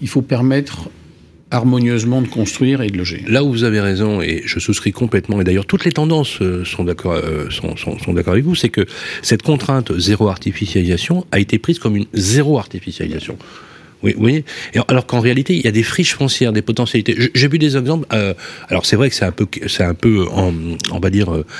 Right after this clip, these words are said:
Speaker 2: archétypique. C'est la transformation de zones commerciales, vous savez, de parking ou de, euh, d'établi-, de grands supermarchés ou hypermarchés qui étaient obsolètes, qui marchaient plus,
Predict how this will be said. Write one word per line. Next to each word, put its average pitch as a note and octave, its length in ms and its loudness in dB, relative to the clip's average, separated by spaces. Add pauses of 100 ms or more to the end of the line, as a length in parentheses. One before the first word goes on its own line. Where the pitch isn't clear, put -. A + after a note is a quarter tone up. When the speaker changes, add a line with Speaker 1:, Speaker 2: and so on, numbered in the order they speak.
(140)
Speaker 2:
archétypique. E3 680 0 (400)
C'est - 120 -2
la G#2+ 60 2
transformation A#2+ 540 0
de A#2 140 4
zones A#2+ 200 0
commerciales, A2+ 400 0
vous A#2+ 60 -2
savez, A#2 240 2
de A#2 100 4
parking C#3+ 520 -2 (440)
ou A#2+ 140 4
de, A#2 80 4 (260)
euh, G#2+ 180 0
d'établi-, G#2 520 0
de G2 240 2
grands G#2+ 260 0
supermarchés G#2+ 560 0
ou A2 80 4
hypermarchés G2 500 0
qui A2+ 120 -4
étaient G#2+ 120 0
obsolètes, G2+ 460 0
qui - 140 -2
marchaient F#2+ 260 -2
plus, C3 220 0